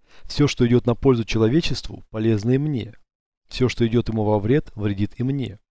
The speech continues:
Я посмотрел на избушку и увидел в окне три лица. Арина,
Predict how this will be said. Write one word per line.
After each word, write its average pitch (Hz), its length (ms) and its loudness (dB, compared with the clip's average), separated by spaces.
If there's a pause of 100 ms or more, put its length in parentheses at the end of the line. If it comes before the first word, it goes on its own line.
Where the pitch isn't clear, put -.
(680)
Я 104 140 -4
посмотрел 104 480 -4
на 104 120 0
избушку 110 500 -6 (440)
и 113 120 -2
увидел 135 320 4
в 113 60 4
окне 120 220 0
три 117 220 -4
лица. 123 440 -6 (500)
Арина, 117 480 -4